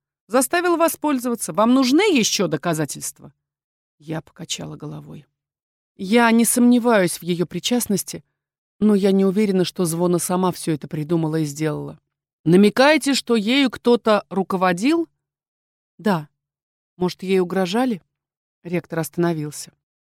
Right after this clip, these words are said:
Я, идущая слишком близко, врезалась в него. Потерла лоб. Герцог оглянулся.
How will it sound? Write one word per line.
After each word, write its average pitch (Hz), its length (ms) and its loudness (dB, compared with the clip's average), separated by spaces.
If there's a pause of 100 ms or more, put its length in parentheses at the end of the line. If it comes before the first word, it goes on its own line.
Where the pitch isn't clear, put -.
(200)
Я, 262 300 4
идущая 208 420 0
слишком 202 460 -2
близко, 208 340 -2
врезалась 156 500 0
в 156 60 -8
него. 143 320 -4 (460)
Потерла 190 420 -4
лоб. 180 300 -2 (480)
Герцог 175 440 -6
оглянулся. 165 580 -6